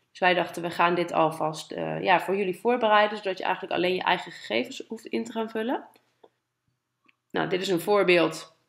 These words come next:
die je hier ziet van een brief die, eh, meegegeven kan worden, eh,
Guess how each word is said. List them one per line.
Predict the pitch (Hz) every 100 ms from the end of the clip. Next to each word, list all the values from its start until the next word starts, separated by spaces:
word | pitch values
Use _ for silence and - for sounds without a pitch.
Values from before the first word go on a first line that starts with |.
| _ _ _
die | 190 190
je | 185
hier | 185
ziet | 175 180 170
van | 170
een | 165
brief | 165 214 196 - -
die, | 180 170 165
eh, | - 170
meegegeven | 165 175 196 190 180 165 165
kan | 160 156
worden, | 160 160 156 - - _ _ _ _
eh, | - 85